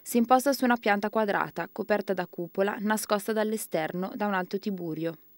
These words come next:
L'opera più notevole della cappella è la tela, che entro un'apprezzabile cornice marmorea è posta sopra l'altare detto di Emmaus,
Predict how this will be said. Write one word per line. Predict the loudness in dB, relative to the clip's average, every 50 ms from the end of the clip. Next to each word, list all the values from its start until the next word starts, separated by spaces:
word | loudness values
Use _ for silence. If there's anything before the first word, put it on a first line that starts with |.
| _ _ _ -20 -20 -20 -20 -8 4
L'opera | 6 8 8 8 8 6 6
più | 4 4
notevole | 2 4 4 4 6 6 6 6
della | 6 4 2
cappella | 0 -2 -6 -4 _ 0 0 2 2 2 0 0 0
è | 2 2 2
la | 2 2
tela, | 0 0 0 0 0 0 -2 -4 -4 -8 _
che | 0 2 2
entro | 4 2 2 0
un'apprezzabile | 0 0 0 0 -2 0 2 4 4 4 4 2 2
cornice | 2 0 0 0 0 -2 -2
marmorea | -2 0 0 -2 -2 0 0 0 0 0 0 0 0 -2 -2 -4
è | -6 -4
posta | 0 0 0 0 0 -4
sopra | -2 -2 -2 0 0 2
l'altare | 2 2 2 0 2 2 4 4 4 2
detto | 0 0 -2 -2 -2 -2
di | 0 2 2 0
Emmaus, | 0 0 -2 -4 -6 -6 -8 -10 -10 -10 -10